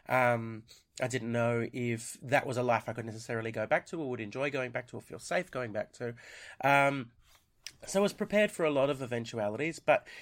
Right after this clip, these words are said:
at the end of the day, it's a kind of, um, a lot of people just didn't give a shit. Um, and that was nice, you know, just kind of being able to, to, to get back on it and continue the way I was always doing stuff is really, was really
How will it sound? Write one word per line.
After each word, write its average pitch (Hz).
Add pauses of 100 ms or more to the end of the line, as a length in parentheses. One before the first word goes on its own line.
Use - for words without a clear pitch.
(160)
at 147
the 190
end 196
of 185
the 143
day, 139
it's -
a 139
kind 135
of, 120 (120)
um, 110 (840)
a 151
lot 151
of 185
people 190
just 151
didn't 147
give 131
a 196
shit. - (560)
Um, 117
and 117
that 160
was 147
nice, 135 (140)
you 135
know, 110 (560)
just 131
kind 123
of 120
being 127
able 120
to, 120 (200)
to, 120 (220)
to -
get 113
back 113
on 117
it -
and 110
continue 120
the 113
way 110
I 107
was 110 (580)
always 123
doing 127
stuff -
is 110
really, 110
was 117
really 113